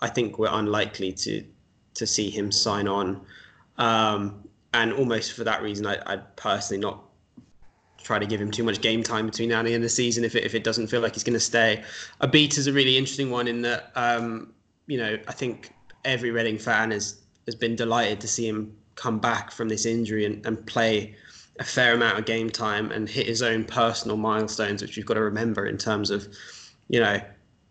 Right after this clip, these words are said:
it wasn't that long ago that he, he played the first two games in a week for the first time in, you know,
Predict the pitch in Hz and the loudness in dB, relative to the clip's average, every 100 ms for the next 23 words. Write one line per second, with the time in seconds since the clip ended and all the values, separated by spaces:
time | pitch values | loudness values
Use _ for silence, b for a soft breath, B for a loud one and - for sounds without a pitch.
0 | _ - 113 117 127 107 117 117 113 113 | _ 2 4 6 4 4 4 4 4 4
1 | 110 107 107 - 117 - 113 110 117 110 | 2 0 -6 -10 -6 0 0 2 2 2
2 | 107 - - _ - 120 117 113 110 110 | 2 -6 -14 _ -6 2 4 4 2 0
3 | 120 117 - - _ _ 113 - 113 110 | 2 0 -4 -20 _ _ -10 2 2 2
4 | 135 151 113 110 107 95 | 0 2 2 0 0 -2